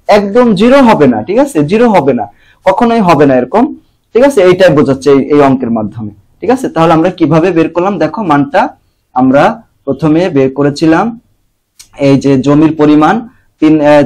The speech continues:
তিন বিঘা ছিল, সেখান থেকে কাঠাতে convert করলাম,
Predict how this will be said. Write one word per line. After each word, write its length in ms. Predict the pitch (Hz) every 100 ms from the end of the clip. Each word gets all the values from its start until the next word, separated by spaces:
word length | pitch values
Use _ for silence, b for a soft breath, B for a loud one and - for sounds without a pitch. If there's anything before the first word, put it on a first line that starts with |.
| 147
তিন 140 | 156 156 151 139
বিঘা 280 | 139 143 165
ছিল, 260 | 165 180 220
সেখান 300 | 156 156 139
থেকে 180 | 147 165
কাঠাতে 420 | 143 131 143 165
convert 360 | 147 147 156 156
করলাম, 420 | 165 180 226 226